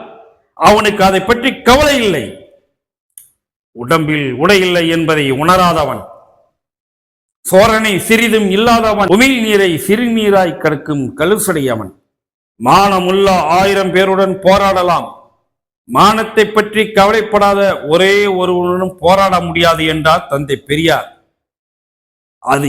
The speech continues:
இவன்தான். மானம் இருந்திருந்தால் விஜயலட்சுமியின் ஒரு வீடியோவுக்கே தலைமறைவு ஆகியிருப்பானே. ஆயிரம் வீடியோக்களில் ஒரு லட்சம் வசை சொற்கள் கேட்ட பிறகும் ஒருவனால் எப்படி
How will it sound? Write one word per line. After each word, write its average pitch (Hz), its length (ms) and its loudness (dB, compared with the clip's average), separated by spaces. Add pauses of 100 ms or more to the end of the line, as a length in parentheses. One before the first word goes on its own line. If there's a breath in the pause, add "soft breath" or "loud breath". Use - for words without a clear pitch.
இவன்தான். 143 540 0 (1200)
மானம் 175 440 2
இருந்திருந்தால் 180 720 0 (840)
விஜயலட்சுமியின் 180 920 0 (100)
ஒரு 160 300 0
வீடியோவுக்கே 208 720 0
தலைமறைவு 185 640 0 (220)
ஆகியிருப்பானே. 175 680 -2 (1120)
ஆயிரம் 156 560 0
வீடியோக்களில் 160 920 0
ஒரு 185 180 2
லட்சம் 180 460 -2
வசை 180 280 0
சொற்கள் 185 440 -2
கேட்ட 214 360 0
பிறகும் 220 420 0 (1000)
ஒருவனால் 180 600 2
எப்படி 214 340 0